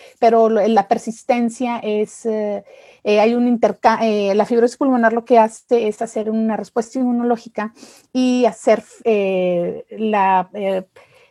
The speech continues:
se ocupa el espacio pulmonar, que es donde se intercambia el oxígeno con el C O dos, se ocupa por, y se engrosa y hace la dificultad para respirar. Entonces es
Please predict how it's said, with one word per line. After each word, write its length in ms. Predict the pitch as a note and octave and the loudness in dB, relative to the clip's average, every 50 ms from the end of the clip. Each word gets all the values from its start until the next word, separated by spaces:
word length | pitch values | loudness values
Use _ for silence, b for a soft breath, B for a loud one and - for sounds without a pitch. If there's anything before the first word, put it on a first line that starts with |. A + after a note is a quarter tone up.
| b _ - | b _ -8
se 180 | A#3+ - - C4+ | -8 2 2 2
ocupa 380 | A#3+ - - D4 A3+ - D4+ | 2 4 2 0 4 6 6
el 80 | C#4+ C#4 | 6 6
espacio 460 | B3+ - - - B3+ A3+ - C#4+ A#3+ | 4 2 0 -2 -2 0 0 -4 -2
pulmonar, 640 | A3+ C4+ B3 A3+ G#3+ G3+ G3+ G#3 G#3 G3+ G3+ G3+ | 0 0 2 2 2 0 0 0 2 2 0 0
que 80 | - - | 0 0
es 80 | G#3+ G#3+ | 0 0
donde 160 | A3+ A3+ A3+ | 0 0 0
se 100 | A3+ - | -2 -2
intercambia 600 | G#3+ - F#3+ G3 - - G3 G3+ G3+ G#3 G#3 G3+ | -4 -6 -6 -6 -4 -4 -4 -2 -2 -2 -2 -2
el 100 | G#3 G3 | -4 -6
oxígeno 480 | F#3 - - A#3 G#3 - A3+ G#3+ A3 | -8 -8 -8 -8 -6 -6 -6 -6 -6
con 140 | A3+ - G3+ | -8 -10 -10
el 80 | G3 F#3+ | -10 -10
C 180 | - - A3 | -6 -4 -4
O 80 | G#3+ G#3+ | -2 -2
dos, 220 | G#3+ G#3+ G#3 G#3 | -2 -2 -2 -4
se 240 | - - - - - | -6 -10 -6 -6 -6
ocupa 500 | F#3+ - _ C4+ B3 A3+ - G3+ G3 - | -6 -4 _ -4 -4 -2 -2 -4 -4 -4
por, 380 | _ G#3 F#3 F3 E3+ F3 F3 - _ _ _ _ _ _ _ _ _ _ - | _ -6 -6 -6 -8 -10 -14 -16 _ _ _ _ _ _ _ _ _ _ -4
y 300 | A#3 A3+ G#3+ G#3+ G#3 G3 - | -2 -2 0 -2 -2 -2 -2
se 80 | - | -2
engrosa 480 | G3+ G3+ G3+ A3+ A3+ A3 A3 - - F3+ | -2 2 4 4 6 4 4 2 -2 -2
y 80 | G3 G3 | -2 -2
hace 180 | F#3 - A3 | -2 -2 -2
la 100 | G#3 G#3 | -2 0
dificultad 680 | G#3 G#3+ G3 - A3 - - G3+ F#3 - - G3 F#3+ F#3+ | 0 -2 -2 -4 -6 -4 -4 -4 -2 0 0 0 0 0
para 160 | G3+ F#3+ F#3 | -2 -4 -4
respirar. 420 | F3+ F3+ - - - G#3+ G3+ F#3+ | -6 -8 -8 -6 -2 0 0 0
Entonces 500 | F3+ F3+ F3+ F3+ G3+ G3 F3+ A3+ G#3+ - | 0 -2 -6 -8 -10 -10 -8 -10 -10 -8
es 220 | - F#3+ F3+ - | -10 -10 -10 -14